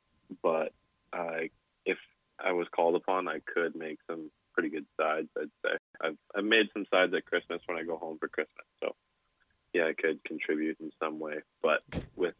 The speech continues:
food allergies and whatever else, I think it'd be tough. Just you bring your thing and then someone can't eat it, I think that'd be pretty difficult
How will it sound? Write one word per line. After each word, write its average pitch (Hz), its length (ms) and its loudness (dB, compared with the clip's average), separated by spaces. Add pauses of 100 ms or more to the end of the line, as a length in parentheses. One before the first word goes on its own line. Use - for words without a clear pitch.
(120)
food 90 180 4
allergies 85 420 4
and 85 100 -4
whatever 82 320 0
else, 85 280 0
I 85 80 0
think - 200 -8
it'd 78 100 -8
be - 180 -6
tough. - 200 -2 (540)
Just 76 120 -8 (640)
you 95 100 2
bring 90 220 8
your 85 100 4
thing 90 240 0
and 85 120 -2
then 80 260 -6
someone 82 320 -4
can't 82 180 -2
eat 80 60 -4
it, 78 200 -2
I 73 40 -4
think 76 260 -10
that'd 73 180 -6
be 76 200 -6 (760)
pretty 85 160 0
difficult 78 460 0